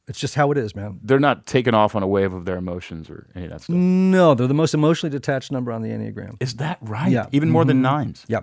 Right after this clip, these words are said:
Speaker 1: you bet. But incredible pioneers,
Speaker 2: Mm-hmm.
Speaker 1: right? So we talked about Bill Gates, I think, in the last, uh,
Speaker 2: Yeah, he obviously
Speaker 1: podcast.
Speaker 2: succeeded
Speaker 1: They're
Speaker 2: as a leader.
Speaker 1: very ambitious. They can be very driven.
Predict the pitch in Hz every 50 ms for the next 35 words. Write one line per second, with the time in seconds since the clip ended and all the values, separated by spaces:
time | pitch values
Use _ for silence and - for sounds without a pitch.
0 | - 117 120 110 113 117 113 113 - _ - - - - - 185 175 151 147 139
1 | - - - - 240 277 285 214 208 - - 185 170 156 139 123 104 87 - -
2 | - _ _ _ _ - 107 123 131 135 147 139 _ - 107 113 131 120 - -
3 | - - 165 151 139 135 135 151 - 180 160 139 - 139 113 - 151 143 127 143
4 | 147 139 - 127 - 139 123 127 123 120 113 127 139 147 143 131 - _ - -
5 | _ _ _ _ _ _ _ 131 123 120 117 117 117 - 107 113 104 107 110 123
6 | 120 - - - - - - - - - 147 143 113 110 107 104 104 135 120 101
7 | 98 101 104 - 135 160 175 185 180 170 170 160 127 156 165 160 - 139 127 -
8 | 131 117 117 117 120 107 107 104 101 135 143 143 151 147 135 - 139 147 147 131
9 | 127 123 117